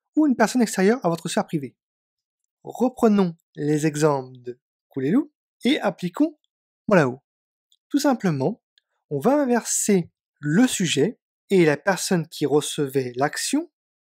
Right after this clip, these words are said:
puis remplacer kurelu par moraru. Vous remarquerez que utiliser moraru ou kurelu revient finalement au même. Mais moraru est plus poli que kurelu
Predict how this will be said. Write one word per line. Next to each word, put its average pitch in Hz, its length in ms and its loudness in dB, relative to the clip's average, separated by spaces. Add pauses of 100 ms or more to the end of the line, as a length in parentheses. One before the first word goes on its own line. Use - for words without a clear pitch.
(160)
puis 220 400 2 (220)
remplacer 160 640 -2
kurelu 185 520 2 (260)
par 262 280 -2 (160)
moraru. 160 480 0 (600)
Vous 190 240 -2
remarquerez 196 760 0 (160)
que 185 100 -4
utiliser 214 720 0 (180)
moraru 185 340 2 (560)
ou - 80 -20
kurelu 196 460 2 (560)
revient 214 280 2
finalement 214 420 2
au 208 80 4
même. 131 400 0 (640)
Mais 196 360 0 (480)
moraru 127 600 0 (640)
est 135 120 -6
plus 294 260 6
poli 190 460 2 (300)
que 262 140 0
kurelu 135 420 -4